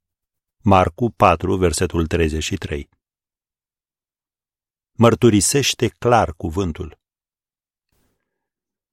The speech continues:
Dacă dorești cu adevărat să ajungi la oameni și să le spui, "Tot ce ți-a făcut Domnul," vezi Marcu cinci, versetul nouăsprezece,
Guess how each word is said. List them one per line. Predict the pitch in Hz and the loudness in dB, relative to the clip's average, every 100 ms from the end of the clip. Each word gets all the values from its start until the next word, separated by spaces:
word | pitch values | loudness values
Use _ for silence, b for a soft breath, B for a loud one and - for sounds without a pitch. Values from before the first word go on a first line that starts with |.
| _ _ | _ _
Dacă | _ 120 120 | _ -2 2
dorești | 131 120 147 - | 4 4 4 2
cu | 127 | 2
adevărat | 104 95 92 95 | 2 4 4 2
să | - | 2
ajungi | 90 85 110 120 | -2 0 2 2
la | 104 | 4
oameni | 90 92 92 95 | 2 2 0 -2
și | 95 92 | -4 -6
să | 92 | -4
le | 87 | -4
spui, | 80 - 101 90 - _ - | -4 0 0 0 -4 _ 2
"Tot | 110 117 | 4 6
ce | 131 | 4
ți-a | 107 101 | 2 2
făcut | 90 95 82 98 | 2 0 -2 0
Domnul," | 90 87 82 82 95 - _ _ _ _ _ _ _ _ _ | 4 4 4 0 -2 -6 _ _ _ _ _ _ _ _ _
vezi | 92 82 78 | 0 2 2
Marcu | 82 82 - | 2 2 -2
cinci, | 80 - 87 | -2 2 2
versetul | 73 78 - 80 82 | 2 -2 -2 0 2
nouăsprezece, | 95 95 76 - 78 78 - - | 2 2 0 -2 -2 0 0 -4